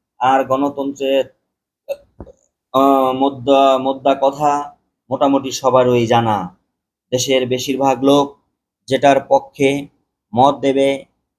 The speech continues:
সেটাই বাস্তবায়ন হবে। সংসদে তিনশো আসনের মধ্যে একশো একান্ন জন কোনো বিষয়ে একমত হয়েছে, তো ব্যাস, আইন বানিয়ে ফেলো। অথচ আল্লাহ তাআলা কোরআনে স্পষ্ট করে বলেছেন,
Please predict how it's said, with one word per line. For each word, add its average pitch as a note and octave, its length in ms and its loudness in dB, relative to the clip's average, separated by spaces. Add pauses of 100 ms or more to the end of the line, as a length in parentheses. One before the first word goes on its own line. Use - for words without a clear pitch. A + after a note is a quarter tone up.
সেটাই C3+ 460 0
বাস্তবায়ন C3+ 880 0
হবে। C#3 460 -4 (440)
সংসদে C3 720 -2 (380)
তিনশো C#3 280 -2
আসনের C3 440 0
মধ্যে C3+ 520 -2 (460)
একশো B2 240 -2
একান্ন C#3 440 0
জন C3 280 -2
কোনো C3+ 320 0
বিষয়ে B2+ 640 0 (440)
একমত C3 480 -2
হয়েছে, B2+ 600 0 (340)
তো A#2+ 80 0
ব্যাস, B2 580 0 (420)
আইন B2+ 280 0
বানিয়ে B2 320 2
ফেলো। G2+ 420 -2 (540)
অথচ B2 280 -4
আল্লাহ C#3+ 460 2
তাআলা D3 320 4
কোরআনে D3 480 0
স্পষ্ট D3 480 -6
করে D3 220 -4
বলেছেন, D3 600 -4